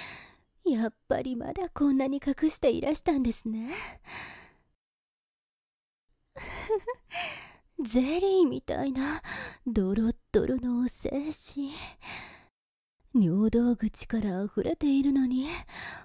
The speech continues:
固体でつながっちゃっていませんか？やっ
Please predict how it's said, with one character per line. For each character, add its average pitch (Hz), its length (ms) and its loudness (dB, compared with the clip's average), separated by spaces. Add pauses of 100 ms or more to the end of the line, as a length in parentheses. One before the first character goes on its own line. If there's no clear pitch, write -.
(120)
固 156 240 -4
体 247 280 -2
で 269 120 4
つ - 220 -6
な - 180 -4
が 311 140 -2
っ 320 100 -6
ち - 140 -4
ゃ 330 40 -4
っ 330 40 -8
て - 220 0
い 320 100 2
ま 320 160 4
せ 339 240 -2
ん 415 100 -6
か？ - 160 -6 (1800)
や 220 220 6
っ - 60 -4